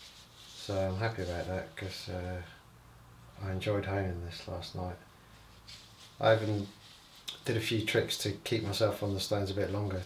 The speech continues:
to, uh, but obviously it didn't really work out for me. But I did enjoy honing that last night. Right, so that's it, and, uh,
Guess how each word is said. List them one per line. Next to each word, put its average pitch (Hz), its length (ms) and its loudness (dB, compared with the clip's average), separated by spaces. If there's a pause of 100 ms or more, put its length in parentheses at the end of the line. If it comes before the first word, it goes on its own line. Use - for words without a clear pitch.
to, 92 400 -2
uh, 87 40 -4 (2250)
but 101 100 -2
obviously 98 260 -2
it - 60 -6
didn't 98 160 0
really 92 160 -2
work 92 260 -2
out 101 120 0
for - 140 -10
me. 87 120 -2 (840)
But - 200 2
I - 80 -2
did 107 180 2
enjoy 101 300 0
honing 92 340 0
that 85 180 -4
last 87 220 -6
night. 92 200 -2 (1600)
Right, 160 280 12
so 143 200 8
that's 160 220 8
it, 190 220 2 (400)
and, 143 300 2
uh, 139 260 2